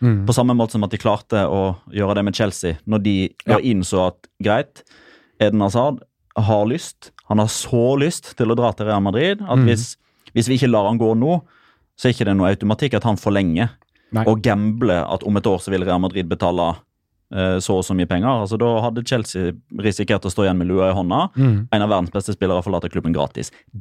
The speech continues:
Speaker 2: Det er fullstendig krise hvis så skjer.
Speaker 1: Ja, nettopp. Og i Manchester United så Paul Pog-, Paul Pogba på to, eh, år, pluss ett, eh, på opsjon, så bokstavelig talt, nesten bokstavelig talt, i hvert fall tre år igjen i Manchester United. Så det,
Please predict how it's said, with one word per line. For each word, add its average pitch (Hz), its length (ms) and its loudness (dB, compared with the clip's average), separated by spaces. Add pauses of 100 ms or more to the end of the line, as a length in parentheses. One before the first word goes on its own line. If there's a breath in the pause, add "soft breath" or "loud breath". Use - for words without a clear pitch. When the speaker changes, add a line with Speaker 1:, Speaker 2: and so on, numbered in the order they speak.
Speaker 2:
Det 127 260 4 (120)
er 98 180 2
fullstendig 98 960 -2
krise 95 340 -4
hvis 85 160 -6
så 82 120 -2
skjer. - 200 -6 (300)
Speaker 1:
Ja, 127 120 2
nettopp. 127 360 -4
Og 123 80 2
i 120 40 2
Manchester 117 300 2
United 113 200 0
så 117 220 0 (560 loud breath)
Paul 156 160 4
Pog-, 135 300 2
Paul 165 160 4
Pogba 143 280 0
på 127 140 -4
to, 135 360 4
eh, 131 220 4
år, 147 300 4
pluss - 420 0
ett, - 260 -4
eh, 123 160 4
på 127 160 -2
opsjon, 160 320 2
så 127 220 0 (360)
bokstavelig 117 460 2
talt, - 600 -2
nesten 120 360 0
bokstavelig 113 260 0
talt, 117 140 -2
i 123 40 0
hvert 117 100 0
fall 131 120 0
tre 123 240 2
år 110 140 2
igjen 107 160 0
i 110 40 -4
Manchester 107 320 -2
United. 107 240 -2
Så - 80 -4
det, 131 160 4